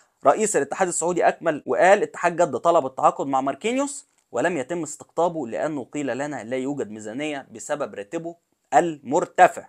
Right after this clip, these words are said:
وشدد: "لا توجد أزمة بيننا وبين لجنة الاستقطابات، فما يجمع بيننا العمل. البرنامج يقول أن ال-، كل الأندية تحصل مثل بعضها، ولكن هذا لم يحدث، واتحاد جدة لم يحصل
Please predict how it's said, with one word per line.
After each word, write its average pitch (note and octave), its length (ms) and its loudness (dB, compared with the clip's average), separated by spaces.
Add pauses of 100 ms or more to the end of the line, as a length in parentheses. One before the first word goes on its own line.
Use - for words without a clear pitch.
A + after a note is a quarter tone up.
(360)
وشدد: D3 500 6
"لا F#3 160 8
توجد G3 380 4
أزمة G3+ 260 6
بيننا F3+ 380 0
وبين F3 340 0
لجنة G#3 320 0
الاستقطابات، G3 760 2 (360)
فما G3 320 4
يجمع G3 200 4
بيننا F#3 500 0 (120)
العمل. F3+ 400 6 (480)
البرنامج F#3 540 2
يقول E3+ 320 0
أن C#3+ 180 -4
ال-، C3+ 300 -6
كل A#3 240 4
الأندية C#3 420 -4
تحصل D3+ 420 0
مثل E3 340 -2
بعضها، F3 360 0
ولكن C#3+ 440 -4
هذا E3 220 -4
لم C#3+ 160 -8
يحدث، E3+ 340 -2 (140)
واتحاد D3 480 -4
جدة D3 260 -2
لم A#2 180 -8
يحصل E3 420 -2